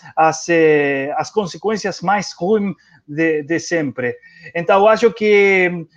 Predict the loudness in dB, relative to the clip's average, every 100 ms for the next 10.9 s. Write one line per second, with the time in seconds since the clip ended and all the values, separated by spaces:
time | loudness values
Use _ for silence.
0 | _ -2 2 2 2 -2 -2 0 -2 -4
1 | -8 -8 -4 -4 -4 -2 -2 -4 -8 -10
2 | -10 -8 -8 -6 -6 -6 -6 0 0 0
3 | 0 -2 -2 -2 -2 -2 0 2 2 0
4 | 2 4 4 2 0 0 0 0 0 -2
5 | -4 -4 -4 -4 -6 -6 -6 -6 -8 -12
6 | -10 -8 -2 -2 -2 -6 -6 -4 -4 -4
7 | -6 -8 -6 -10 -6 -8 -8 -18 -20 -20
8 | -12 0 2 2 0 -2 -2 0 2 4
9 | 4 4 2 0 _ _ -8 -4 0 0
10 | 2 0 0 -2 0 2 4 4